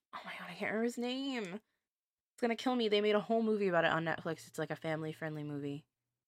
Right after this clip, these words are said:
recently. Uh, I wanna say it's, like, Jack, but I can't, 'cause, like,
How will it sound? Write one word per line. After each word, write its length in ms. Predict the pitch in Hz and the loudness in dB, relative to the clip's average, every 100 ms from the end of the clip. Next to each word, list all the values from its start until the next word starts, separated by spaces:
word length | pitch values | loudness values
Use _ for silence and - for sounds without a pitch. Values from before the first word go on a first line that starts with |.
| - | -14
recently. 520 | 160 156 151 147 160 _ _ _ | -12 -10 -8 -8 -10 _ _ _
Uh, 360 | - - - - - 208 | -16 -14 -10 -10 -6 0
I 40 | |
wanna 240 | 202 254 | 4 4
say 220 | 254 311 330 | 2 0 0
it's, 100 | - | -2
like, 120 | 262 _ | -6 _
Jack, 680 | - 151 123 139 _ - - _ _ | 4 8 8 6 _ -16 -16 _ _
but 100 | 160 | -2
I 80 | 151 | -2
can't, 320 | 160 151 139 - _ _ _ _ _ - | -2 -4 -6 -10 _ _ _ _ _ -4
'cause, 100 | |
like, 140 | 156 | -2